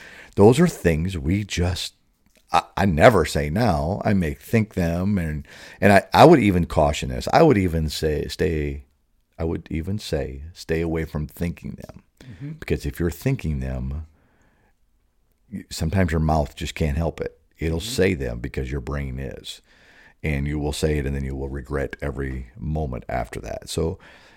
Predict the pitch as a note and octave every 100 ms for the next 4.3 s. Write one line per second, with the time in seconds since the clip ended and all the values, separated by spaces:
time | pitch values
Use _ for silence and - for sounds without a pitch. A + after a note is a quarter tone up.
0 | - G2 C2+ - - D3 D3+ D3+ D3 C#3+
1 | C#3+ C3 A#2+ A#2+ A#2 A2+ A2 A2 G#2+ G2
2 | - - - E2+ F#2+ F2 E2 E2 D2+ -
3 | - - - _ - - _ - G#2 -
4 | F3 -